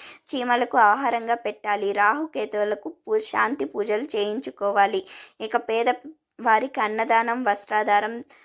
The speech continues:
దానం వంటివి మీ స్తోమతను బట్టి చేయాలి. ముఖ్యంగా ఈ రాశి వారు ప్రతి శుక్రవారం రోజున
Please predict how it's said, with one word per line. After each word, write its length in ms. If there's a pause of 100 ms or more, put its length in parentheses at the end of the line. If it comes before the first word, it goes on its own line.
(260)
దానం 380 (840)
వంటివి 480
మీ 240
స్తోమతను 680
బట్టి 260
చేయాలి. 520
ముఖ్యంగా 520
ఈ 180
రాశి 340
వారు 280
ప్రతి 340
శుక్రవారం 680
రోజున 380